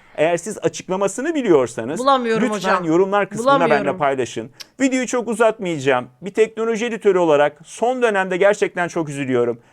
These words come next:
Speaker 2: Teknoloji konuşalım, heyecanı paylaşalım istiyorum. Ama fiyatlar öyle bir seviyeye geldi ki haklı olarak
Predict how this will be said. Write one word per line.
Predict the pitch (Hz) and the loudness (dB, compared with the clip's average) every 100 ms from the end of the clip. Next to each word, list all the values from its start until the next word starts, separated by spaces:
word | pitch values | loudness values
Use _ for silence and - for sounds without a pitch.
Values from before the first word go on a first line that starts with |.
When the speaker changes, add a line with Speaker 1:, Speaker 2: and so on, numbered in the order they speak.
| _ | _
Speaker 2:
Teknoloji | 202 196 214 233 220 | -2 0 -2 -4 -2
konuşalım, | 233 220 190 175 151 147 | 0 0 0 0 0 0
heyecanı | 160 180 196 220 | -2 2 2 2
paylaşalım | 202 180 185 196 226 226 | 0 0 2 0 0 -2
istiyorum. | 190 - 131 127 160 _ _ | -8 -2 0 0 -4 _ _
Ama | - 165 185 - _ | -2 0 0 -4 _
fiyatlar | - 180 233 - 277 208 | -2 2 2 2 0 0
öyle | 165 175 320 | 2 2 0
bir | 311 | -4
seviyeye | 233 214 196 170 | -2 0 2 2
geldi | 156 160 185 240 | 4 2 0 -6
ki | - 135 143 _ _ _ | 0 0 0 _ _ _
haklı | - 156 165 - 311 | -4 -2 -2 -2 0
olarak | 294 190 143 | 2 4 2